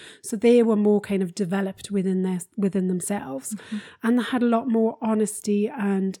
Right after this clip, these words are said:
Speaker 1: uh, you know, a much more different perspective to be able to shine on some things. So they said that they were kind of the,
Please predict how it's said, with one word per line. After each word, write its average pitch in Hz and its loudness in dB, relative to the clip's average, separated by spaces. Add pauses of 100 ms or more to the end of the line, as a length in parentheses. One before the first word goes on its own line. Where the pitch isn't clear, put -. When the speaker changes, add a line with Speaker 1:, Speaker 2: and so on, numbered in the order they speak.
(100)
Speaker 1:
uh, 220 -2 (100)
you 226 -2
know, 208 4
a 202 2
much 262 -2
more 233 -2 (120)
different 233 -8
perspective 220 -10
to - -14
be 208 2
able 202 -2
to 233 -10
shine 202 -2
on 185 -2
some 175 -4
things. 240 -10 (500)
So 240 -6
they 214 -4
said 233 -6
that - -12
they 247 2
were 240 -2
kind 202 0
of 185 -4
the, 196 -2